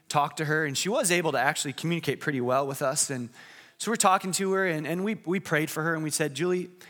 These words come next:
can we come back?" And she said, "Yeah, you can come back." So almost every single Tuesday afternoon at three forty-five for four months, him and I went back to Julie's apartment,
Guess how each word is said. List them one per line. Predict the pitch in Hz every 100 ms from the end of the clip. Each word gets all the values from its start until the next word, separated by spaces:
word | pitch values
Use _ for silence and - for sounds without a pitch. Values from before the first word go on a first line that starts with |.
| -
can | 190
we | 208
come | 214 170
back?" | 143 170 -
And | 147
she | 160
said, | 170 220
"Yeah, | 285
you |
can | 196
come | 143 110
back." | 135 - _ _ _ _ _ _ _ _ -
So | - 151 - - _ _ _
almost | 175 214 202 - 185
every | 185 190 202
single | - 185 175
Tuesday | - 175 180 120 117 107 131 - -
afternoon | 143 156 165 147 120 117 127 - _ _ _ - _ -
at | 131 143
three | 175
forty-five | 170 180 180 - 139 107 110 123
for | 127 - 135 131 123
four | - - 180 180
months, | 170 113 120 - - - - - - - _ _ -
him | 151
and | 147
I | 151
went | 156 143
back | 123 127 -
to | 131
Julie's | 123 127 135
apartment, | 143 - 127